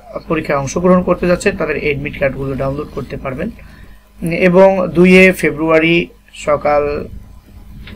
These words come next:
দশটা থেকে এগারোটার মধ্যে পরীক্ষা অনুষ্ঠিত হবে। পরীক্ষার প্রায় দেড় ঘন্টা আগে আপনাদেরকে কেন্দ্রে প্রবেশ করতে হবে। প্রত্যেকের পরীক্ষা নিজ নিজ জেলায় অনুষ্ঠিত হবে। তো viewers, আহ, মূলত যে কথাটি আপনাদেরকে বলতে চাচ্ছি, পরীক্ষার একেবারে short সময়, এই short সময়ে আপনাদের সাথে share করতে যাচ্ছি ইমরান সাজেশন,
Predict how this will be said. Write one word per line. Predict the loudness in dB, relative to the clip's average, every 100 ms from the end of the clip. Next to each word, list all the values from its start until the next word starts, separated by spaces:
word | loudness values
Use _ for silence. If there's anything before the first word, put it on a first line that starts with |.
| -2
দশটা | -2 0 -2
থেকে | -2 -2 -2
এগারোটার | -2 -2 -2 -4
মধ্যে | -6 -6 -8
পরীক্ষা | -8 -8 -10 -12
অনুষ্ঠিত | -10 -10 -10 -8
হবে। | -8 -6 -6 -8 -16 -18 -20 -8
পরীক্ষার | -4 -2 0 -2
প্রায় | 0 0 2 0 -4 -6
দেড় | -2 0 0
ঘন্টা | -4 -8 -4 -4 -4
আগে | -4 -4 -2 -4
আপনাদেরকে | -4 -8 -10 -10 -10
কেন্দ্রে | -8 -8 -8
প্রবেশ | -8 -8 -8
করতে | -10 -14 -12
হবে। | -10 -12 -16 -18 -18 -20 -4
প্রত্যেকের | -4 -2 -4 -4
পরীক্ষা | -4 0 4 4
নিজ | 2 -8
নিজ | -8 -6
জেলায় | -4 -4
অনুষ্ঠিত | -4 -6 -8 -8
হবে। | -8 -4
তো | 0
viewers, | 4 6 6 4
আহ, | -10 -18 -14 0 2 2
মূলত | 2 0 2 2
যে | 0 -2
কথাটি | -2 -2
আপনাদেরকে | -4 -4 -8 -8
বলতে | -6 -6 -6
চাচ্ছি, | -6 -6 -6
পরীক্ষার | -4 -2 0 -2
একেবারে | -2 -4 -4
short | -4 -4 -4
সময়, | -6 -6 -6
এই | -6 -4
short | -2 -2
সময়ে | -4 -2 2 2
আপনাদের | 2 -2 -8
সাথে | -8 -10
share | -6 -6 -6
করতে | -10 -10
যাচ্ছি | -10 -8 -8 -8
ইমরান | -10 -8 -8
সাজেশন, | -8 -8 -8 -4 -4